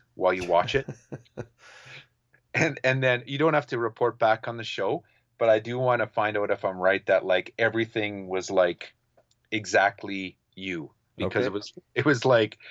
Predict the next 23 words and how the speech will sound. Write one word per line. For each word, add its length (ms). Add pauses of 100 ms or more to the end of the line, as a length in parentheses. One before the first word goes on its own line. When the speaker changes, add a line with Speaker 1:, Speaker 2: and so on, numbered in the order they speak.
(120)
Speaker 2:
<laughs> 1400
Speaker 1:
it, 200
it 120
wa-, 160
it 80
was 160
just 220
amazing 480
because 360 (100)
every 280
selection 500
after 200
selection, 480
I'm 120
like, 300
"Oh 160
yeah, 240 (220)
Brant, 380 (320)
Brant, 300 (180)
Speaker 2:
<laughs> 160
Speaker 1:
Brant, 300 (360)
Brant." 380 (140)
So, 360